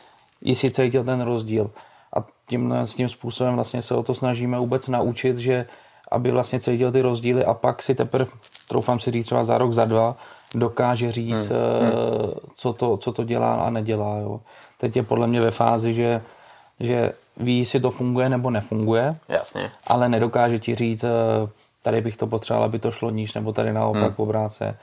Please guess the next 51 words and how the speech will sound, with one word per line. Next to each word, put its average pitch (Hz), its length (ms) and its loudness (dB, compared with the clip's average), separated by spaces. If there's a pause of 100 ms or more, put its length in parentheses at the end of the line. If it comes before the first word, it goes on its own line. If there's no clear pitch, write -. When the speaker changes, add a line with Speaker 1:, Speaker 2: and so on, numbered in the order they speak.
Speaker 2:
Hmm. 101 200 -4
Speaker 1:
Třeba 127 220 2
ti 131 120 2
řekne, 127 240 0
tady 113 200 2
to 117 140 2
odskakuje. 110 560 0 (100)
Speaker 2:
Jasně. - 480 -6
Speaker 1:
Jo, 107 100 0
což 113 220 -4
nám 127 220 2
úplně 131 260 0
stačí, 110 380 -2
protože 110 500 -2 (120)
pro 117 140 0
nás 117 240 2
je 117 60 -2
tohle 117 240 0
informace, 113 460 -4
s 107 60 -16
kterou 110 220 -2
se - 120 -6
dá 110 140 2
pracovat. 107 460 -2
Speaker 2:
Jo, 101 240 2
ty 107 140 0
už 104 140 -2
víš, 104 200 -4
jako 104 320 0 (180)
Speaker 1:
Já 120 120 4
Speaker 2:
taky 120 160 4
Speaker 1:
už 113 40 4
Speaker 2:
na 113 60 8
Speaker 1:
vím, 117 60 4
Speaker 2:
tom 113 140 4
Speaker 1:
co 107 80 4
s - 20 2
tím 123 100 2
mám 117 100 4
Speaker 2:
jezdíš, 113 160 2
Speaker 1:
dělat. 110 100 6
Speaker 2:
tak 107 100 0
zhruba 107 300 2
víš, 104 220 -4
jako 101 120 -2
Speaker 1:
Tak. 104 140 2
Speaker 2:
co 104 60 -4
tam, 104 240 0
co - 120 -18
tam 107 160 0
udělat. 104 300 2